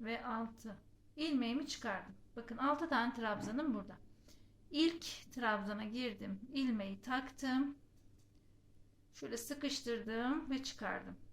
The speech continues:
Bir zincirle sabitledim. Tekrar bir, iki, üç zincir çektim. Tığımı doladım.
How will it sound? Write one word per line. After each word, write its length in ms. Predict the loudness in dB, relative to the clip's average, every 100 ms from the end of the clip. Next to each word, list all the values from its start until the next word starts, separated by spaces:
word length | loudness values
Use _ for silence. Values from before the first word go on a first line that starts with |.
| -18 -20 -20 -6 2
Bir 140 | 2
zincirle 540 | 4 2 2 0 0 -2 -4 -12 -18 -12
sabitledim. 680 | -2 2 2 -2 -10 -14 -16 -18 -18 -18 -18 -18 -4
Tekrar 520 | -2 0 4 4 4
bir, 400 | 2 -2 -6 -16 -18 -18 -14
iki, 640 | -10 -10 -2 2 2 0 -10 -6
üç 200 | -2 -2
zincir 420 | 0 0 2 0
çektim. 640 | 0 -2 -2 2 4 2 0
Tığımı 360 | 0 2 2
doladım. 380 | 0 0 -2 -6